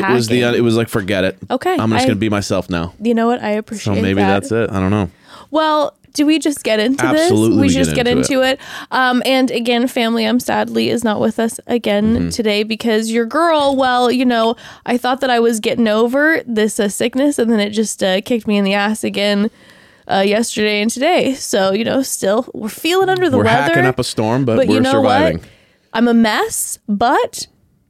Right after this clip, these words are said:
Speaker 2: Love Is Blind is messier, so I have that.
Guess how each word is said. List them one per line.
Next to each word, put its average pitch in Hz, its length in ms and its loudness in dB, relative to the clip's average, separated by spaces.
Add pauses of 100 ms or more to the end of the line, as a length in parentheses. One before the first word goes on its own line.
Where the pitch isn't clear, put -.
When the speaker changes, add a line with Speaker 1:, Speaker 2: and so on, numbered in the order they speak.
(240)
Speaker 2:
Love 214 200 0
Is 226 100 -2
Blind 208 260 0
is 196 120 0
messier, 175 580 -10
so - 160 -4
I - 60 -4
have 185 240 -8
that. 73 180 -10